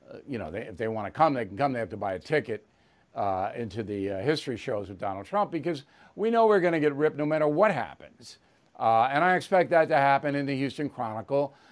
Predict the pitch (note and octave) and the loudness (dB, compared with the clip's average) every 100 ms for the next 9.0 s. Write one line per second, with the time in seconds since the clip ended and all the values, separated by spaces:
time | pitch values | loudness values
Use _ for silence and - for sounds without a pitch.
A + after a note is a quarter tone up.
0 | _ - A2+ A2 G#2 B2+ A2+ A2+ G#2+ G#2 | _ 0 2 2 0 -6 -6 -6 -6 -4
1 | B2 C#3 E3 D#3+ D#3 C#3+ C3+ C3+ A#2+ - | -4 -4 -4 -2 2 2 2 -2 -6 0
2 | C#3+ B2 C3+ B2+ A2+ A2+ F3 G#3 F#3+ E3 | 0 0 -4 -10 -12 -8 2 6 8 8
3 | D#3+ C#3 - _ _ _ - B2 A#2+ A2+ | 4 0 -8 _ _ _ -6 0 2 0
4 | A2+ C#3+ C#3+ C#3+ C#3+ D#3 A#2 C#3 C3 A#2 | 2 2 4 4 4 0 0 -2 -2 -8
5 | B2 G2 - G#2 C#3 C#3+ B2 G#2 C#3 G2+ | -16 -20 -18 -4 2 4 2 -4 -4 -4
6 | F2+ - _ _ _ C3 F#2+ B2 A2 A2 | -6 -10 _ _ _ -12 -4 -4 -2 -4
7 | G2 A#2 G#2 F#2+ - G2+ F2+ D#2+ E2 D2+ | -4 -4 -4 -6 -10 -10 -10 -10 -12 -12
8 | D#2 B1 _ _ - A2 G#2 - E2+ A#1+ | -16 -20 _ _ -8 -6 -6 -8 -14 -14